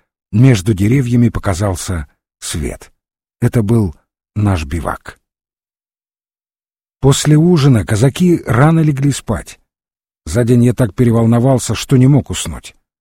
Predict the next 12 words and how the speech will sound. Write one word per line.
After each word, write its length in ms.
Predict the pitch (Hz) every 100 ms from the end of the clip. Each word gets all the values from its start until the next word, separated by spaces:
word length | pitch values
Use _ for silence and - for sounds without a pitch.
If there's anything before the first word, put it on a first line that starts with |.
| _ _ _
Я 160 | 87 92
поднялся, 680 | 101 110 143 131 - 120 - _ _ _
сел 320 | - 135 104
к 100 | -
огню 480 | 110 101 131 143 107 _ _ _ _
и 60 | 113
стал 380 | - - 139 120
думать 400 | 95 131 117 -
о 60 |
пережитом. 600 | 95 101 90 - 80 64 - _ _ _ _ _ _ _ _ -
Ночь 380 | 120 131 104
была 440 | 104 123 123 120